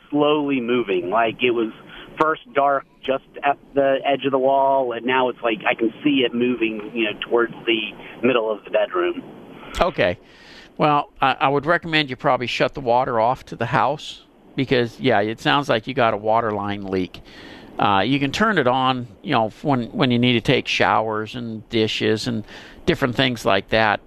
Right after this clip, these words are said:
Speaker 2: But the rest of the time, let's leave it off so that we're not continually flooding the house. And you'll end up having a leak detection company come in to pinpoint where the leak is.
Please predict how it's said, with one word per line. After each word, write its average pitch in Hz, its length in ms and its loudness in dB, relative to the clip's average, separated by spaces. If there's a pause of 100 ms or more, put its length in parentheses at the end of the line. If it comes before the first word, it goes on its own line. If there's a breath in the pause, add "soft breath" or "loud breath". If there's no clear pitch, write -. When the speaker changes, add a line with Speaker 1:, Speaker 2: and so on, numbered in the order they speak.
Speaker 2:
But 107 160 0 (160)
the 127 80 -6
rest 131 260 0
of 131 80 -6
the - 40 -12
time, 110 280 0
let's 113 220 -2
leave 135 240 0
it 95 60 0
off 107 280 4
so - 140 -14
that 107 160 -2
we're 107 120 -6
not 104 260 0
continually 107 680 -6 (240)
flooding 113 460 0
the 92 100 -2
house. 98 460 -2 (680 loud breath)
And 117 500 2
you'll 123 420 0
end 156 160 0
up 123 140 -4
having 127 300 0
a 104 120 -4
leak 120 400 -4
detection 113 580 -4
company 113 420 -2
come 123 300 -2
in 113 200 2
to - 100 -6
pinpoint 143 640 -2
where 113 240 2
the 107 100 -4
leak 117 320 -2
is. 127 360 0